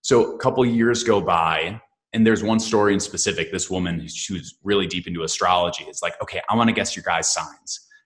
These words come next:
And this is when I'm still in my cynical, scientific mind. I'm like, "Good fucking luck. You got a one in twelve shot, raise to the fifth power. There are five of us." Bing, bing, bing, bing. Knocks out the first four. Nailed 'em. We had all just met.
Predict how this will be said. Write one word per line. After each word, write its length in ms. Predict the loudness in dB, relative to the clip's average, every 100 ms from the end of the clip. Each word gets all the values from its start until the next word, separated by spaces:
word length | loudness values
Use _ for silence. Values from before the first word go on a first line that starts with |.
| -2
And 160 | 2 2
this 160 | 0
is 100 | 0
when 160 | 0 0
I'm 100 | 0
still 300 | -4 -4 -2
in 100 | -2
my 200 | -2 -4
cynical, 840 | -4 -4 -4 -4 -2 -2 -2 -4
scientific 640 | -6 -4 -4 -4 -4 -6 -4
mind. 220 | -4 -4
I'm 80 | -8
like, 220 | -12 -10
"Good 180 | -10 -8
fucking 340 | -10 -8 -6
luck. 220 | -6 -6 -8
You 80 | -4
got 120 | -2
a 80 | -2
one 220 | 0 0
in 80 | 0
twelve 320 | 0 0 0
shot, 360 | 0 0 0 -6 _ _ _ _ _ 0
raise 240 | 0 0
to 60 | -4
the 80 | -6
fifth 260 | -8 -8
power. 380 | -8 -8 -10 -18 _ _
There 80 | -14
are 40 |
five 260 | -2 0 0
of 120 | -4
us." 320 | -12 -14 -16 _ _ _ _ _ _ _ -2
Bing, 580 | 2 4 4 2 -2 -2
bing, 560 | 0 2 0 -4 -6
bing, 540 | -2 -2 -2 -4 -8 -6
bing. 320 | -4 -4 -2
Knocks 240 | -2 0
out 120 | 0 -2
the 80 |
first 300 | -4 -4 -4
four. 380 | -4 -6 -6 -12
Nailed 320 | -4 -2 -2 -6
'em. 220 | -14 -20 _
We 80 | 0
had 60 | 4
all 220 | 4 2
just 300 | 0 -2 -4
met. 240 | -6 -6